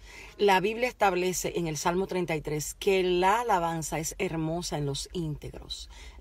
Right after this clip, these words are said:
Hay personas que aunque quieran alabar a Dios, para Dios lo que le está dando no es un fruto digno de alabanza. ¿Por qué? Porque nace de un corazón que primero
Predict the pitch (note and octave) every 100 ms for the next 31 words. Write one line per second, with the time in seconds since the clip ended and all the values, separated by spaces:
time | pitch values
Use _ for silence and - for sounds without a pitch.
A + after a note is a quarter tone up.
0 | - A#3 C4+ A3+ F#3+ E3+ D3 D3 - E3+
1 | E3 E3 G3 A3+ G3 E3 E3 E3 C#3 C#3
2 | - - - - - - - - E3+ F3+
3 | G3+ A3+ - F#3+ F#3 E3+ E3+ F#3+ F#3+ F3+
4 | E3+ E3+ G3+ G3 - - - F#3+ F3+ -
5 | G3 F#3+ F3+ F3+ F#3 F3+ D#3+ D#3+ F#3 F3+
6 | - - - - - - A#3 - E3+ -
7 | F3+ F#3+ F3+ F#3+ - F#3 E3+ E3+ F3 F3
8 | - D3+ D3+ F3+ E3+ E3+ E3+ D3+